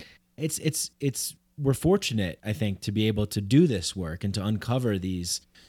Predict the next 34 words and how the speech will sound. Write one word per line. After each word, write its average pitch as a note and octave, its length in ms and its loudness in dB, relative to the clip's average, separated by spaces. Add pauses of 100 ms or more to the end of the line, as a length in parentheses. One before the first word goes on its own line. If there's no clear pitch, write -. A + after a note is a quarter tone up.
(100)
truths - 420 0
about F#2+ 260 -4
ourselves, F2+ 480 -4
to F#2+ 200 -6
investigate G#2 720 -2
and F#2+ 100 -6
discover A2+ 480 0
who G#2 100 0
we F#2+ 140 0
truly F#2+ 420 -4
are. F#2 420 -6 (340)
And - 80 0
I - 40 2
think F#3+ 360 -2
because, A2 560 0 (480)
because C#3+ 600 0 (200)
of G#2 180 -4
that G2 300 -4 (120)
fortune G#2 440 -4
that F2 100 -4
we F#2 80 -6
have F#2+ 400 -6
to - 100 -8
be F#2+ 140 0
able F#2 160 -2
to F#2 80 -2
go G2 240 0
into F#2+ 160 -2
these F#2 160 -4
places F2+ 480 -4
and F2+ 100 -4
spaces, F#2+ 580 -4
that G#2+ 120 0
it, A2 160 -2